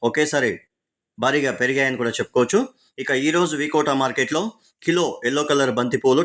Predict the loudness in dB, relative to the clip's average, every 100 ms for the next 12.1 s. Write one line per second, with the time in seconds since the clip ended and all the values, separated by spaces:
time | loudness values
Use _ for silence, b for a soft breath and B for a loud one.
0 | 0 0 2 2 2 0 0 0 2 2
1 | 2 0 -2 -4 B B B -4 0 0
2 | 0 -2 0 -2 -2 -2 -4 B B -8
3 | -8 -2 0 2 0 0 -4 0 -2 -2
4 | -4 -4 -2 -2 0 0 0 0 0 0
5 | 0 0 2 0 2 2 2 0 0 2
6 | 2 0 -2 B B -2 0 0 0 0
7 | 0 0 0 0 0 -2 -2 -2 0 0
8 | 0 -2 -4 b b b -4 -4 0 0
9 | 0 -2 -2 0 -2 -2 0 0 2 2
10 | 2 0 0 0 -2 -6 _ -2 2 2
11 | 2 -2 0 -2 -2 _ _ _ -8 -4
12 | -4